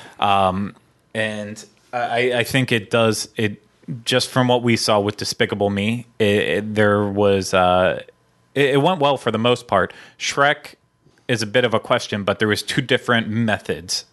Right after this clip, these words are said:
involved when we went and did this. So, uh, we'll just go over it. So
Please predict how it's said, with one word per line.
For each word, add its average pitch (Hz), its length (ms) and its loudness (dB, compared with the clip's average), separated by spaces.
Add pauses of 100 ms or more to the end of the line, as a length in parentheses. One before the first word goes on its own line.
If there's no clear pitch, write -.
involved 98 720 0
when 101 440 -2
we 101 180 2
went 98 320 2
and 95 240 -2 (480)
did 160 220 0
this. 98 180 0
So, 98 540 2 (100)
uh, 95 280 0 (280)
we'll 139 80 -2
just 120 180 0
go 117 160 2
over 101 180 -2
it. - 140 -16
So 107 300 -2